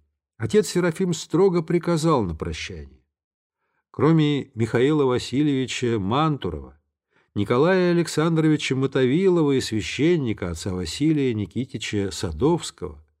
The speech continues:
никого не слушать и самим правиться, никому не доверяя,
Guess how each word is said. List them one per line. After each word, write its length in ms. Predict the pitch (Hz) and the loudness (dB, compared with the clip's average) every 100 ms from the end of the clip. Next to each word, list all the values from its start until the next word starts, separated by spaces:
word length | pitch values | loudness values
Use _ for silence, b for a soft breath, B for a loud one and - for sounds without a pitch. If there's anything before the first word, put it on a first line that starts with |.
| _ _ _ _ | _ _ _ _
никого 580 | 90 202 - 196 180 202 | 0 0 2 2 4 4
не 160 | 196 | 4
слушать 640 | 165 - 143 208 160 190 175 | 0 0 0 0 0 -2 0
и 60 | |
самим 560 | 180 185 180 139 196 190 | -2 0 0 2 0 -2
правиться, 720 | - 190 170 110 82 - - - | 0 2 4 2 -2 -12 -14 -2
никому 420 | 127 160 160 139 | 0 2 2 4
не 120 | 180 | 2
доверяя, 720 | 160 170 160 123 151 160 82 | 4 4 6 4 4 0 -2